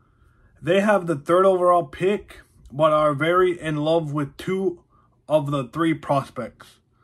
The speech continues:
It's not Caleb Williams because he's going to Chicago. It could either be Jaden Daniels or Drake Maye, right? They would prefer to wait and see who's available before trading for Fields,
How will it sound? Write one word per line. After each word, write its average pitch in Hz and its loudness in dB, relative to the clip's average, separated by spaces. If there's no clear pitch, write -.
It's 131 -10
not 160 2
Caleb 160 -2
Williams 160 -4
because 143 -6
he's 135 -6
going 147 -4
to 139 -6
Chicago. 139 -6
It 147 -10
could 175 2
either 170 4
be 156 0
Jaden 160 2
Daniels 185 -2
or 143 0
Drake 143 -4
Maye, 117 -12
right? 127 -8
They 180 0
would 226 0
prefer 185 0
to 196 2
wait 170 2
and 170 -6
see 190 -4
who's 170 -4
available 170 0
before 151 -2
trading 170 -2
for 143 -4
Fields, 180 2